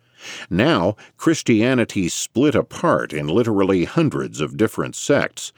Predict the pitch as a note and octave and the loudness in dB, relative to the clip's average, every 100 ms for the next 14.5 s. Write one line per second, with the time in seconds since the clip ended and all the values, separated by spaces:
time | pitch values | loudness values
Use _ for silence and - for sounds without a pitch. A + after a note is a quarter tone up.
0 | - - - - F2 C#2+ F2 - E2+ F2+ | -20 -20 -16 -2 0 0 -2 2 2 2
1 | B1+ D#2 C#2+ E2+ C3 E2 A1+ - _ _ | 2 -2 0 2 2 0 -2 -8 _ _
2 | - - G#2 F#2+ - - E2+ - E2+ E2+ | -14 -2 0 0 -4 0 0 2 0 0
3 | E2 F2 D#2 F#2 G#2 G2+ F2 - F#2+ F2+ | 2 0 2 0 0 0 -2 0 2 2
4 | G2+ G2 C2 - A#1 - - - F2 G#2+ | 2 2 0 -4 -8 -10 -16 -4 0 0
5 | - - - - - D#2+ - E2 - C#3+ | -2 -6 -10 -8 -4 -4 -2 -4 2 0
6 | - - - - F2+ - C3+ C#3+ C#2+ F#2 | 0 -6 -6 -6 -4 0 0 0 0 -2
7 | C2+ G#2 - - _ _ _ _ _ _ | -4 -6 -12 -18 _ _ _ _ _ _
8 | _ _ _ _ _ _ - D3+ D3+ A#2+ | _ _ _ _ _ _ 0 4 4 4
9 | G2+ E3 G#3 C#3+ F#2+ C3 F#2+ B1 - - | 4 4 4 2 4 2 2 -2 -6 -4
10 | G#2+ A#2+ C#3 A#2+ F#2+ - C#2+ - - D3+ | 0 2 4 4 2 -2 -6 -6 -4 -2
11 | - G#1 - - C2+ G#1 - - G2+ G#2+ | -2 -6 -6 -4 -2 -4 -8 -2 0 2
12 | F#2+ D#2+ - C#2 B1+ D2+ - - D#2 F2+ | 2 -2 -2 -4 -2 -4 -4 -4 0 0
13 | - D2+ D2+ D#2+ C2+ F2+ D#2+ - B1+ G2 | 0 -4 -2 -4 -4 -4 -4 -4 -2 0
14 | G#2+ C#2+ - D#2+ | 0 -2 -4 -6